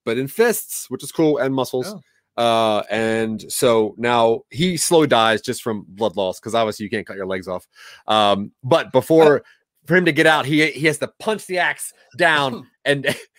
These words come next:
Speaker 1: <laughs> not only break one of his pine hands, but also breaks the axe and turns it into,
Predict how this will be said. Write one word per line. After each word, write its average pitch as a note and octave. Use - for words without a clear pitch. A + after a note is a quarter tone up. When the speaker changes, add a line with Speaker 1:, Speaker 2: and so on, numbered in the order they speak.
Speaker 1:
<laughs> -
not F3
only F#3
break F3
one E3+
of D3+
his D3+
pine D#3+
hands, D3+
but D3
also C#3
breaks C#3
the C#3+
axe C3
and C3
turns C#3
it B2+
into, B2